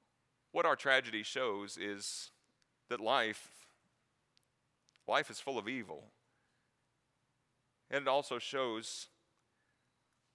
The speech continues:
this life is not lasting. Looking around and seeing nineteen children, precious souls, dead, two teachers dead, the shooter dead, and Jesus,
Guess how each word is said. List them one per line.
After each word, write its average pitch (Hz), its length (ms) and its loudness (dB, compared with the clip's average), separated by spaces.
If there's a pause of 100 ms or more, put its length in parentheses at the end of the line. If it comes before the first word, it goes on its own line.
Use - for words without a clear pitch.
(160)
this 113 160 -4
life 113 260 2
is 98 100 -8
not 95 180 0
lasting. 95 460 -4 (1600)
Looking 131 280 -4
around 117 320 0
and 98 80 -6
seeing 110 320 -4
nineteen 120 400 -2
children, 98 640 -6
precious 131 360 -4
souls, 98 680 -6 (160)
dead, 98 380 0
two 131 160 -6
teachers 110 520 -8
dead, 107 380 0 (340)
the 110 80 -2
shooter 135 320 -2
dead, 117 480 2 (1500)
and 113 120 -10
Jesus, 110 640 -6